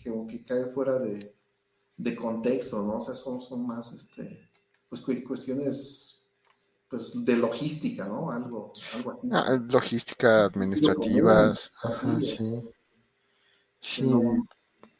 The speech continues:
Speaker 2: A lo mejor somos muy de la vieja escuela, ¿no? Digo,
Speaker 1: Ajá.
Speaker 2: habrá que, que darle un repasón a los motivos y razones por la cual ocuparon ingeniería, esa,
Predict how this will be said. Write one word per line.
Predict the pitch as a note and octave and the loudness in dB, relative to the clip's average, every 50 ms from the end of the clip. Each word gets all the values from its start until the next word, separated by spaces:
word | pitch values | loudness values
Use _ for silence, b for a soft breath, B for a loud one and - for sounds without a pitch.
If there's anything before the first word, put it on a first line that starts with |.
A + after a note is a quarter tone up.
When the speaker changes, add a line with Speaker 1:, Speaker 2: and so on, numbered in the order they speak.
| _ _ b b b b b b b b b b _ _ _ _ _ _ _ | _ _ b b b b b b b b b b _ _ _ _ _ _ _
Speaker 2:
A | - B2 | 10 12
lo | C3+ D3 | 12 12
mejor | D#3 E3 - C4 C4+ | 12 12 12 12 12
somos | C#4 C#4 A#3+ G#3+ G3 | 12 12 12 12 12
muy | F#3 F#3 | 12 12
de | F3+ F3 | 12 12
la | D#3 B2+ | 12 12
vieja | A2+ A#2 A#2 - | 10 10 6 4
escuela, | - - - - F#2+ F2+ F2+ E2 | 2 -2 4 4 6 6 8 6
¿no? | F2+ A#2 F3 F#3+ F3+ F3+ E3 C#3 C3+ | 6 4 0 0 0 0 -2 -2 2
Digo, | C3+ C3+ C#3+ D3 | 4 8 12 12
Speaker 1:
Ajá. | C3+ B2 A2+ F#2 | 12 12 12 12
Speaker 2:
habrá | C3 C3+ C3 D3+ D#3 | 10 12 12 10 10
que, | - - D#3+ D3 B2+ - | 10 10 10 10 10 10
que | - D#3 | 10 12
darle | D3 D3 C#3+ D3+ D3+ | 12 12 12 12 10
un | D3+ D#3 D3+ | 10 10 10
repasón | - C3+ B2 - - A2+ - - B2 B2+ C3+ | 10 10 10 10 8 6 6 6 4 6 6
a | C3 A#2 G#2 F#2+ F2 F#2 | 6 6 4 2 0 -2
los | G#2+ G#2+ B2 A#2+ B2 | 4 6 6 6 8
motivos | C3 C3 C3 - D3 D3 C3 C#3+ D3 C#3 - C3+ | 8 6 6 6 4 6 10 10 10 10 10 8
y | |
razones | - A2+ A2 - C3+ C3 C3 B2 | 6 6 6 6 4 4 4 4
por | - - G#2+ | 2 4 6
la | A2 | 6
cual | G#2 - - B2+ B2 | 6 8 8 8 8
ocuparon | B2 - - - - B2 B2 B2 B2 | 8 6 4 8 8 10 10 10 8
ingeniería, | A#2 G#2+ G#2+ A2+ A2+ A#2+ A#2+ A#2 B2+ C3+ D3 - B B B B B | 6 4 4 4 6 6 6 6 10 10 8 8 B B B B B
esa, | C#3 C#3+ - D#3+ C#3+ - - | 10 12 12 12 12 10 8